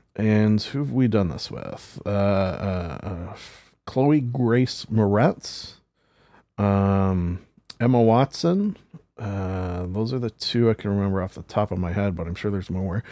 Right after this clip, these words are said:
It's, uh, young actresses. Mm, uh, again, can we put child? I th-, I think she's actually eighteen in this, but, uh, we'll, so we'll just say young actresses, uh, who are so good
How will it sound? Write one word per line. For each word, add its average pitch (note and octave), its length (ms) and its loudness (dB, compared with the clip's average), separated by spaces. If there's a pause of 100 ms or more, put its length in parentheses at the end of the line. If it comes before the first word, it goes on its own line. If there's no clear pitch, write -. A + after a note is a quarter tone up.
(280)
It's, - 240 2
uh, A2 260 8
young F#3 360 6
actresses. C3+ 640 -2 (240)
Mm, C3 360 0
uh, A2+ 440 -4
again, A#2 260 2
can A#2 120 0
we A#2 80 4
put - 160 -4
child? A2+ 520 2
I A2 60 -2
th-, - 200 -14
I A2+ 60 -4
think C3 160 -6
she's - 180 -4
actually E2+ 360 -4
eighteen F#2 720 -4
in F2 240 -2
this, G2+ 360 -4 (420)
but, G#2 220 4
uh, G#2 160 8
we'll, B2 480 -2
so A2 160 -2
we'll G#2+ 120 0
just G#2 140 -4
say G#2 80 0
young F#2+ 320 0
actresses, G#2 640 -2
uh, G#2 280 2
who A#2 640 6 (560)
are G#2 260 6
so D3+ 300 4
good B2+ 500 6